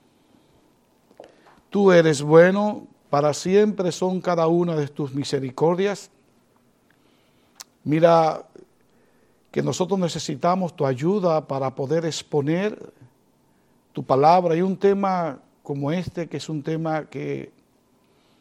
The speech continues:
queremos muchas veces, eh, evitar, pero que es un tema, un tema muy real. Permítenos entender,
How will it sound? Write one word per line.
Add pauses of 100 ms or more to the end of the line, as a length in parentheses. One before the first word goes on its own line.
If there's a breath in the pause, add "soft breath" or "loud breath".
(120)
queremos
muchas
veces,
eh,
evitar, (1080 soft breath)
pero
que
es
un
tema, (320)
un
tema
muy
real. (1400 soft breath)
Permítenos
entender,